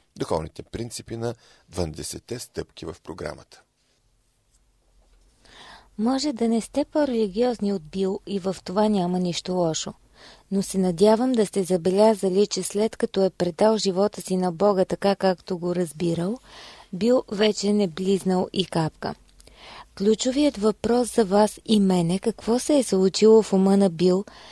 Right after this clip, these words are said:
Speaker 2: да е предизвикало толкова драматична промяна? Ето какво казва самия той. Ефектът беше изненадващ. Чувствах се като победител.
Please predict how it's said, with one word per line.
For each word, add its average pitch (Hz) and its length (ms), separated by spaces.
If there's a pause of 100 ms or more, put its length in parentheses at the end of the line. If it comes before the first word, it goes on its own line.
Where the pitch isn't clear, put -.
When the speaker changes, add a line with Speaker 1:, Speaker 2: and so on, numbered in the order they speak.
(220)
Speaker 2:
да 208 60
е 208 80
предизвикало 202 920
толкова 226 520
драматична 208 760
промяна? 170 600 (800)
Ето 190 280
какво 269 400
казва 240 380
самия 196 520
той. 165 280 (840)
Ефектът 208 640
беше 214 500 (120)
изненадващ. 180 960 (1200)
Чувствах 247 480
се 233 160
като 190 400
победител. 175 840